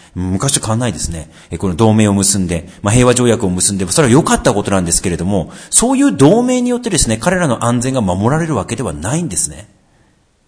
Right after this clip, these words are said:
ユダヤ人にはユダヤ人の特別なものがあって、それが実は神ご自身なんだということに、まだ今のユダヤ人の多くは気づいていません。で、同じことが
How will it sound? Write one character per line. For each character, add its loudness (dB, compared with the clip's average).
ユ 4
ダ 8
ヤ 6
人 -2
に -4
は 0
ユ -2
ダ -2
ヤ -2
人 -6
の -2
特 -4
別 -2
な -2
も -2
の -2
が -2
あ -4
っ -14
て、 -4
そ -2
れ -2
が 0
実 -4
は 0
神 -2
ご -4
自 0
身 -2
な -2
ん -4
だ -4
と -6
い -2
う -8
こ -8
と -4
に、 0
ま 2
だ 0
今 2
の 0
ユ -2
ダ 0
ヤ 0
人 -4
の 0
多 -2
く -4
は -6
気 -2
づ 4
い 0
て -6
い -4
ま -2
せ 0
ん。 -12
で、 -4
同 6
じ 2
こ -4
と -2
が -2